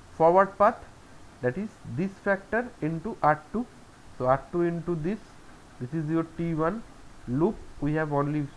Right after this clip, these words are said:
single loop, okay, L one, R two into minus of this factor, that is your loop one. So, delta equal to one minus L one,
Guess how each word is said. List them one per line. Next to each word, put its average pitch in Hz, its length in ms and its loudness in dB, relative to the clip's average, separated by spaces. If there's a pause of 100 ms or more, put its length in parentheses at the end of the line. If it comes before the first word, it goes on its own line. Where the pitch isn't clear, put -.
single 202 340 0
loop, 208 300 -2 (760)
okay, 170 220 -8 (400)
L 143 240 2
one, 165 260 2 (540)
R 139 200 2 (200)
two 247 180 -2 (140)
into 160 320 -2
minus 147 480 0
of 156 160 0
this 156 140 -2 (100)
factor, 165 360 -2 (340)
that 120 140 -4
is 127 160 -4
your 135 140 0
loop 131 320 -2
one. 143 220 0 (680)
So, 120 160 0 (680)
delta 170 420 4
equal 190 280 0
to 190 100 -6
one 170 320 2
minus 170 420 0
L 190 140 0
one, 202 260 0